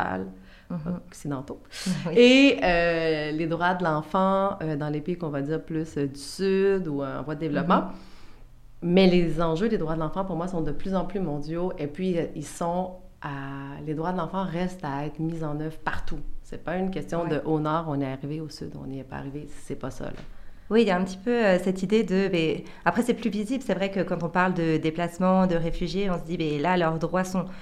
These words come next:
Speaker 1: la violence est peut-être
Speaker 2: Ouais.
Speaker 1: plus forte, euh, en tout cas visuellement. Mais, euh, finalement, ben, comme on parle, euh, finalement du, euh, ben, du trafic sexuel, euh, justement, rien qu'au Québec,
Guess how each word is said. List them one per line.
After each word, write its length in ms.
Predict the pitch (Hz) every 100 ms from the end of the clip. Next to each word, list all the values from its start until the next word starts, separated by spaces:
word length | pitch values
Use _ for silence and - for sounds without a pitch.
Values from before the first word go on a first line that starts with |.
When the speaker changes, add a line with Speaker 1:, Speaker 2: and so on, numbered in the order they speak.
| - -
Speaker 1:
la 100 | 180
violence 300 | 196 208 208
est 40 |
peut-être 260 | 214 202 196
Speaker 2:
Ouais. 100 | 180
Speaker 1:
plus 100 | 214
forte, 460 | 208 226 202 - - - - - -
euh, 60 | 185
en 120 | 190
tout 80 | 185
cas 160 | 202 190
visuellement. 600 | 190 175 185 180 214 285 - - - - -
Mais, 300 | 190 202 208
euh, 160 | 175 165
finalement, 380 | - 170 190 214
ben, 100 | 170
comme 220 | 175 170
on 100 | 160
parle, 300 | 160 175 170
euh, 100 | 160
finalement 380 | 160 165 165 170
du, 320 | 151 156 156
euh, 340 | 151 151 151
ben, 180 | 143 151 135
du 60 |
trafic 320 | 131 165 160 -
sexuel, 380 | - - 175 165
euh, 400 | 156 143 139 139
justement, 380 | 143 - 160
rien 160 | 160 160
qu'au 100 | 156
Québec, 380 | 156 165 165